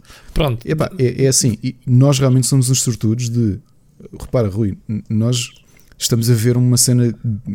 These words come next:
Speaker 2: se calhar a cena mais negra das últimas décadas, a nível global, a maior crise humanitária, a maior crise de tudo que tivemos nas últimas décadas,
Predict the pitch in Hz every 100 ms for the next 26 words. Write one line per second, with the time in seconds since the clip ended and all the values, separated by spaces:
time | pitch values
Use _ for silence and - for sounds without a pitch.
0 | - - _ 110 98 - 117 113 - 110
1 | 110 113 101 107 98 92 95 95 101 95
2 | 87 95 - 101 110 - 98 92 95 101
3 | 92 90 98 - - - 95 107 117 117
4 | 104 107 104 104 104 101 95 92 101 98
5 | 110 104 92 - - - 113 98 - 110
6 | - - 95 104 107 104 107 107 104 107
7 | 113 131 139